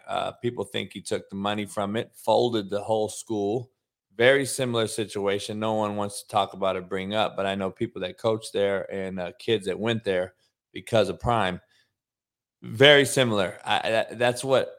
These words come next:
so I struggle to have, uh, respect for cats that really milk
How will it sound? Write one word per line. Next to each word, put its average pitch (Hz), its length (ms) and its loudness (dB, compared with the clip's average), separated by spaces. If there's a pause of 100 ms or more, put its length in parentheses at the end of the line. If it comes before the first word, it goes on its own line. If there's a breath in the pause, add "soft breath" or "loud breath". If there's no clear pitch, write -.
(180)
so - 140 -6
I 101 40 0
struggle 135 480 6
to 113 80 4
have, 113 400 6
uh, 95 320 2
respect 107 580 -2
for 104 100 -6
cats 104 520 -2
that 90 260 -4
really 104 640 -4
milk 113 540 -2